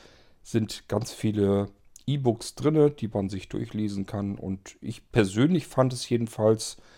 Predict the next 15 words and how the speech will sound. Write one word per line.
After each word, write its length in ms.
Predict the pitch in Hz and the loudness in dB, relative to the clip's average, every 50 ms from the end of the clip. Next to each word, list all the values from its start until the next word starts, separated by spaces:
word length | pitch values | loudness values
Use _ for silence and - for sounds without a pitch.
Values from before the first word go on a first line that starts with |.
| - - - | -20 -12 -2
eine 100 | - 214 | 0 0
Bereicherung 680 | 98 98 90 - - - 110 120 - 127 107 107 107 104 | 2 2 0 0 2 2 2 2 2 0 0 2 0 0
für 140 | - - 107 | -2 -4 -4
die 80 | 101 92 | -4 -4
Blinzeln 420 | 113 95 95 92 - - 104 92 | -4 -4 -6 -6 -6 -6 -6 -6
Computer, 500 | - - 92 90 - - 107 104 101 95 | -4 -4 -6 -6 -4 -4 -4 -2 -2 -4
diese 260 | 90 92 90 98 90 | -4 -4 -6 -8 -8
Bibliothek 640 | 87 92 87 95 90 90 85 - - 101 95 - - - - - - - - _ - | -6 -8 -8 -6 -6 -8 -8 -8 -6 -6 -6 -8 -8 -20 -20 -20 -20 -20 -20 _ -14
zu 240 | - - 131 101 | -4 -2 -2 0
haben 280 | 101 92 95 98 104 104 | 0 0 0 2 2 2
und 160 | 110 117 - | 2 0 0
anbieten 360 | 98 101 95 95 90 - 95 | -2 -2 -2 -4 -6 -8 -8
zu 180 | 95 - - - | -12 -10 -10 -12
können. 320 | - - 98 85 82 82 - - - _ _ _ _ _ _ _ _ _ - _ _ _ _ _ - - - - - - - - - - - - _ _ - - - | -8 -8 -8 -8 -8 -10 -16 -20 -20 _ _ _ _ _ _ _ _ _ -20 _ _ _ _ _ -20 -20 -20 -18 -18 -20 -20 -20 -20 -20 -20 -20 _ _ -12 -2 4
Ähm, 600 | 123 123 127 127 131 131 131 131 131 135 135 | 8 8 8 8 8 6 6 6 4 4 0